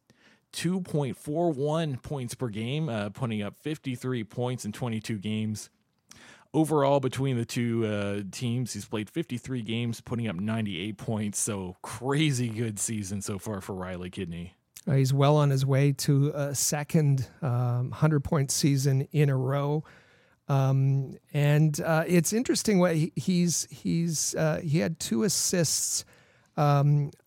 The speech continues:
Speaker 2: uh, on Friday night, uh, in the game Gatineau played against Chicoutimi. Um, and that was, uh, those two assists,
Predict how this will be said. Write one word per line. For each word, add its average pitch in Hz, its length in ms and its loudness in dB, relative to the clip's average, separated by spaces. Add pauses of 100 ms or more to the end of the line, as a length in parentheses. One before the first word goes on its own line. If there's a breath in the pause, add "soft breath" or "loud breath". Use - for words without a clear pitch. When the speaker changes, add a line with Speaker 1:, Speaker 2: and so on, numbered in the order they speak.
(140)
Speaker 2:
uh, 139 200 -2
on 139 160 0
Friday 160 480 4
night, 156 500 0
uh, 135 640 0
in 143 160 4
the 135 80 2
game 143 300 4
Gatineau 147 340 2
played 143 280 2
against 139 360 -2
Chicoutimi. 151 540 2 (460 loud breath)
Um, 135 600 2 (140)
and 143 420 2 (160)
that 160 200 0
was, 156 480 2
uh, 151 160 0
those 151 240 4
two 214 160 0
assists, - 720 0